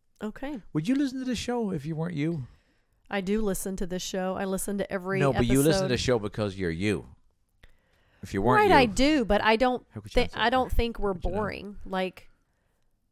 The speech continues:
Speaker 1: I mean, maybe we are boring. I mean, we don't have, we don't lead that ex-,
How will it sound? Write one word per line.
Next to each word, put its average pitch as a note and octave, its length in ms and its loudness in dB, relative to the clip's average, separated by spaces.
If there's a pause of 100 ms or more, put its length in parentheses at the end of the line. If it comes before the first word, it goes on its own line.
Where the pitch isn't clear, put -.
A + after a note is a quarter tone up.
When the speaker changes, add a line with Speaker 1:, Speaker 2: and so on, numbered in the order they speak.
(500)
Speaker 1:
I C4 60 -6
mean, E4 180 0
maybe D#4+ 240 4
we D4 220 2
are A3 240 4
boring. - 460 -2
I G3 80 -4
mean, G#3 220 -2
we G#3+ 80 0
don't A3 260 -2
have, A#3 280 -2
we G#3+ 100 -2
don't B3 220 0
lead G#3 240 -2
that F#3 180 0
ex-, - 380 -10